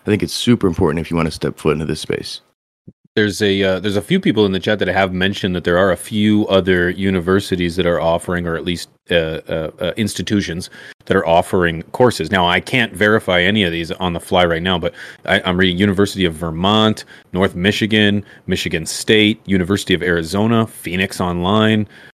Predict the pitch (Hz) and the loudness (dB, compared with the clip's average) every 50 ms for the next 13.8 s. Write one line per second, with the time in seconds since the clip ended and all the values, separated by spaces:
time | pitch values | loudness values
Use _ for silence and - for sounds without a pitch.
0 | _ - - 80 80 80 80 80 80 80 80 78 78 78 - _ _ _ _ - | _ -14 -10 -10 -8 -8 -8 -8 -8 -10 -10 -10 -12 -14 -16 _ _ _ _ 2
1 | 107 113 107 90 - - - 117 104 110 143 139 - - 104 110 147 151 - 156 | 2 4 4 2 0 0 0 0 2 2 2 2 0 -2 2 2 2 4 4 4
2 | 135 92 92 165 190 156 101 85 80 73 - - - 117 110 - 117 - - 123 | 2 4 4 4 4 4 4 2 0 -8 -12 -6 -2 -2 -2 -2 -4 -4 -4 -2
3 | 90 - 131 110 - - - - - - - 127 113 113 113 113 113 110 113 110 | 0 0 0 0 -2 -4 -20 -18 -2 2 4 6 6 6 6 4 4 2 2 2
4 | 113 131 123 - - 113 113 104 98 101 110 - 110 104 104 101 104 110 117 107 | 4 2 2 2 0 -2 0 0 0 -2 -6 -8 -10 -10 -10 -10 -10 -10 -8 -6
5 | 101 107 107 104 95 - - - 113 107 104 107 110 104 107 113 107 98 95 98 | -4 -2 -2 -2 -4 -4 0 2 4 4 4 4 2 2 0 0 0 0 0 -2
6 | 113 123 110 98 104 117 123 139 160 127 107 95 90 90 92 104 123 - _ - | -2 -2 0 0 0 2 2 2 2 2 0 0 0 0 -2 -2 -4 -6 _ -20
7 | _ _ _ _ _ - 101 90 - 110 98 101 95 92 104 113 - 101 95 95 | _ _ _ _ _ -6 -4 -4 -4 -4 0 2 2 2 2 0 -2 -4 -4 -2
8 | 95 104 95 98 - 95 101 - 131 110 113 - - - 117 110 107 104 - - | -2 -2 -2 -2 0 0 0 0 0 -2 -2 -2 0 0 2 2 2 0 0 0
9 | 107 101 104 98 95 - - - - - - - - 104 104 104 104 104 107 101 | 2 2 2 2 0 -2 -4 -14 -20 -20 -20 -10 -4 -2 0 2 4 4 4 4
10 | 104 92 - - 107 98 95 101 101 - - 101 95 92 95 80 101 101 - - | 2 2 2 2 2 2 2 0 -2 -2 0 0 0 0 0 -2 -4 -6 -4 -4
11 | 95 90 101 98 95 90 95 95 87 - - - - - - _ _ _ _ _ | -2 2 2 2 2 2 2 0 -2 -4 -8 -18 -20 -20 -20 _ _ _ _ _
12 | _ _ - - 110 98 - - - - 127 131 123 120 113 107 98 95 98 98 | _ _ -6 -4 -4 -4 -4 -6 -2 2 4 4 6 6 6 4 2 2 0 0
13 | 90 101 104 98 - 98 95 - - - 104 95 92 92 - | 0 0 -2 -2 -2 -2 -2 -2 -2 -2 0 0 0 -2 -6